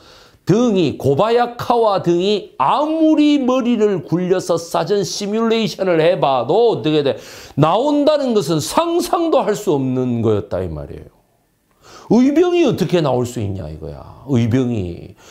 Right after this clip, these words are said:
여러분들 자, 전 세계 역사를 한번 돌이켜 생각해 보세요. 전 세계 역사를. 제가 정말 여러분께 한번 여쭤볼게요.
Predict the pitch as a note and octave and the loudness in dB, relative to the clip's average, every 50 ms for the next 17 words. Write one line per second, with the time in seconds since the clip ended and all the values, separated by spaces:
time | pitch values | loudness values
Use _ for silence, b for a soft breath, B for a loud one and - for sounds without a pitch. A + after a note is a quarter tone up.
0 | B B B B - A#3 C#4 C#4+ C#4+ C4+ G#3+ D#3 F#3 E3+ B2+ G#2 - - F#3+ B3+ | B B B B 2 2 2 2 2 0 0 2 0 0 0 -2 0 0 0 2
1 | D4+ F4 F4+ - - C4 A#3+ A#3 A#3 A3+ G#3 A#3 A#3+ A#3+ - - C#4+ D4+ - G#3+ | 0 -2 -2 -2 -2 0 0 2 2 2 2 0 0 -2 -2 -2 0 0 0 0
2 | E3+ E3 E3 D#3+ D#3+ D#3 C#3 - A#2+ C3 E3+ D#3+ - C#3+ A2+ - C3+ B2 B2 A#2+ | -2 -2 -2 -2 -2 -2 -2 -2 -2 -2 -2 -2 -4 -4 -4 -4 -4 -4 -4 -6
3 | - G#2 F2 E2+ D#2 E2+ D#2 D2 - - D#3 F3+ F3 - F#3 - A2 G2+ F#2+ F2 | -6 -8 -10 -10 -12 -14 -16 -8 -4 -2 -2 -2 0 0 0 0 0 -2 -2 -4
4 | F2 - - E2+ E2 F2+ - - D3+ F3 b b b b b b b b b b | -6 -10 -12 -12 -12 -10 -10 -10 -10 -12 b b b b b b b b b b
5 | b b - - B2+ D3+ D3+ C3+ C3+ C#3+ D3+ D3 B2+ A2+ G#2 A#2 C3+ C3+ B2 A2+ | b b 0 0 2 2 2 2 2 2 2 2 0 0 -2 -2 0 0 0 0
6 | G#2+ G#2 G#2 G#2+ G2 E2+ F#2 A2+ G#2+ G#2 G#2 G2+ G2 F#2 - G3+ F3 A#2 G2+ E2+ | -2 -4 -4 -4 -6 -4 -4 -4 -4 -2 0 0 -2 0 0 0 0 0 -2 -6
7 | - - F2 D#2+ D2+ C2+ D2 - | -8 -8 -8 -8 -8 -8 -12 -14